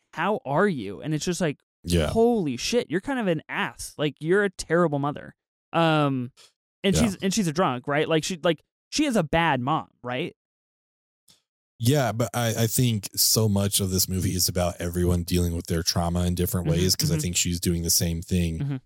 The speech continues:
Speaker 2: Uh, as we found out, you know, her brother was a junkie and ended up going to prison. I don't know that we ever hear about her dad and what happened there. So this could be the mom just, like, trying to deal with her stuff as well. But, um,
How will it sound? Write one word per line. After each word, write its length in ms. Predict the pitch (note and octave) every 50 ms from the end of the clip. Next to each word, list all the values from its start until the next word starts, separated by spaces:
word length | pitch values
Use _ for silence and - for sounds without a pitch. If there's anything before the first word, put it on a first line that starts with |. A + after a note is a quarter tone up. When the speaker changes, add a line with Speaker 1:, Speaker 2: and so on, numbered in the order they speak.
| _ _ _ -
Speaker 2:
Uh, 140 | F#2+ F#2 F2 F2+
as 160 | F2+ F2 E2
we 80 | F2+ F2
found 300 | - - E2+ E2+ E2+ F#2+
out, 220 | F#2 F2 E2 -
you 60 | - E2+
know, 180 | E2 D#2 F#2
her 120 | F#2 F2+ F2
brother 540 | E2+ F2+ F2 E2+ E2 F2 E2+ E2 E2+ F2+ - _ _ _ _ _ -
was 200 | F#2+ F#2 F2+ F2+
a 60 | G2
junkie 360 | F#2+ G#2 A2+ A#2+ A#2 - E2+
and 60 | D#2+ E2
ended 180 | E2 F2 F2+
up 80 | F2+ F2
going 220 | - F#2 F#2 F#2
to 80 | F2+ F2+
prison. 500 | - - A#2 A2 G2+ F#2 D#2+ D2+ D#2 D#2+
I 60 | F2
don't 200 | D#2+ F#2 F#2 F#2
know 100 | F#2 F#2
that 120 | F2+ F#2 F#2
we 100 | F#2 F#2
ever 160 | F2 F2+ F2+
hear 300 | - - - G2 F#2+ F#2
about 300 | F2 F2 E2+ D#2+ D2+ -
her 140 | F#2 F2+ F2
dad 300 | E2+ E2 D#2+ D#2 D#2 D#2+
and 100 | E2 E2
what 160 | E2 E2+ E2+
happened 360 | - F2 E2 - F2+ D#2+ D#2+
there. 260 | F2 F2+ F2+ E2 E2
So 320 | - - - F2 E2 D#2+ F2 _ _ _ _ _ _ _ - -
this 160 | F2+ - -
could 140 | - F#2+ D#2+
be 140 | F2 F2+ F2
the 140 | E2 F2 E2+
mom 400 | E2+ E2+ E2+ F2 F2 E2+ E2+ E2+
just, 160 | - - -
like, 120 | E2+ E2 -
trying 180 | - F2+ F2+
to 80 | F2 D#2+
deal 320 | D#2 E2 E2+ F2 F2 E2
with 220 | E2+ E2+ E2 - -
her 240 | - F#2+ F2+ F2
stuff 400 | E2+ - - - E2+ E2 D#2+ -
as 240 | - E2 D#2+ - -
well. 300 | - G2+ G2+ F#2+ F2 E2
But, 300 | E2 - D#2+ D#2+ - -
um, 340 | F2+ E2+ E2 D#2+ D#2+ D#2+